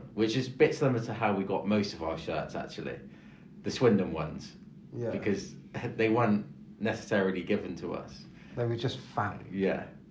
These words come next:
Speaker 2: So, yeah,
Speaker 1: But
Speaker 2: interesting.
Speaker 1: we put them in a nice home. So.
Speaker 2: Yeah. Bloody right we did.
Speaker 1: So that was, that was good. But yeah, um,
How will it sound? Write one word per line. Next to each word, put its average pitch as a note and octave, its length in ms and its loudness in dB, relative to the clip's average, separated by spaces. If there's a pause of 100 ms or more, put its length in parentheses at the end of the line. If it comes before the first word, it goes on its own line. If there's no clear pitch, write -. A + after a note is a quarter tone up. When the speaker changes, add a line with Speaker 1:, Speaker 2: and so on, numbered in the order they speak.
(200)
Speaker 2:
So, G#2 380 -2
yeah, A#2+ 240 -2 (240)
Speaker 1:
But C3 60 -8
Speaker 2:
interesting. G2 420 0
Speaker 1:
we A2 80 4
put - 140 0
them G2 140 0
in F#2+ 80 0
a F#2 60 2
nice F#2 280 0
home. F#2 380 0 (300)
So. A#2 60 -8
Speaker 2:
Yeah. G#2 260 -4 (960)
Bloody A#2 200 -4
right A2 200 -4
we - 80 -14
did. - 140 -18 (140)
Speaker 1:
So - 140 -2
that F#2+ 200 4
was, F#2+ 140 -4 (120)
that F2 140 -2
was - 100 -8
good. - 320 -6 (180)
But F#2+ 100 0
yeah, F#2+ 180 4 (140)
um, G2 400 4